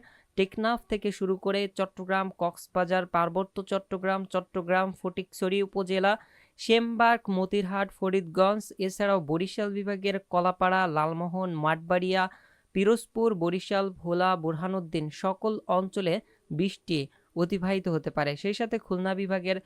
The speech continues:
শ্যামনগর, সাতক্ষীরা, খুলনা, লোহাগাড়া সহ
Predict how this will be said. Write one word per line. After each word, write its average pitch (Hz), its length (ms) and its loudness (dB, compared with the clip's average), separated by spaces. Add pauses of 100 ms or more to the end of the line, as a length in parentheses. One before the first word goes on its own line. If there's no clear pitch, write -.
(200)
শ্যামনগর, 180 840 0
সাতক্ষীরা, 180 640 -2
খুলনা, 196 540 -2 (540)
লোহাগাড়া 202 680 2
সহ 202 300 -2